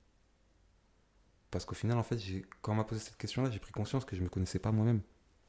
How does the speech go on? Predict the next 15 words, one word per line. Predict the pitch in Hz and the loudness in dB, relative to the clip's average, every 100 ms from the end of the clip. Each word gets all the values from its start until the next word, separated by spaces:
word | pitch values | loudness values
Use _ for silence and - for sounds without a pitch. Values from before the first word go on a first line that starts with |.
| _ _ _ _ _ _ _ _ - - - _ | _ _ _ _ _ _ _ _ -20 -20 -20 _
Et | - | -8
comment | - 120 131 | 0 4 4
tu | 127 113 | 2 2
vas | 110 | 2
avancer | 110 110 123 123 120 | 2 0 0 2 2
en | 104 | 0
tant | 107 | -4
qu'homme | - - 117 120 | -8 -4 0 0
si | - | -4
tu | - | -4
ne | 101 | -4
te | - | -4
connais | - 107 | -4 -2
pas | 104 110 | -2 -4
toi-même ? | - 107 110 107 | -2 -2 -2 -4